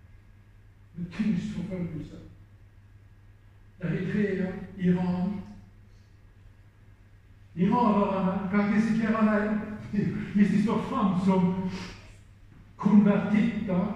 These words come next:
så blir de til anklaget for apostasi, som betyr, eh, et eller annet. Eh, fra-, frafall.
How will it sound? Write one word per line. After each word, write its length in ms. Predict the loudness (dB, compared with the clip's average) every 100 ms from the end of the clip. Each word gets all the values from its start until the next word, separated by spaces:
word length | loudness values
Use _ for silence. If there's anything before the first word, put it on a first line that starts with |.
| -8 -2
så 140 | 2
blir 180 | 2 2
de 80 | 2 0
til 480 | 0 0 -4 -6 -10 -16 -16 -2
anklaget 1040 | 2 2 0 0 0 0 -4 -4 -4 -8 -12 -6
for 380 | -4 -4 -6 -8
apostasi, 1300 | -8 -6 -4 -4 -6 -6 -6 -10 -10 -4 -4 -4 -4
som 220 | -4 -2 0
betyr, 640 | -2 -2 -2 -2 -2 -4 -8 -12 -16 -20 -20 -12
eh, 280 | -8 -8 -10 -14 -18 -20 -20 -20 -20 -20 -20 -20 -20 -20 -20 -20 -20 -20 -20 -20 -20 -20 -20 -20 -20 -20 -20 -20 -20 -20 -20 -20 -18 -16 -10
et 200 | -8 -6
eller 220 | -6 -6 -6
annet. 260 | -8 -12 -16 -20 -20 -20 -20 -20 -20 -20 -20 -12
Eh, 240 | -8 -6 -2
fra-, 320 | -2 -2 -6 -2
frafall. 420 | -2 -2 -4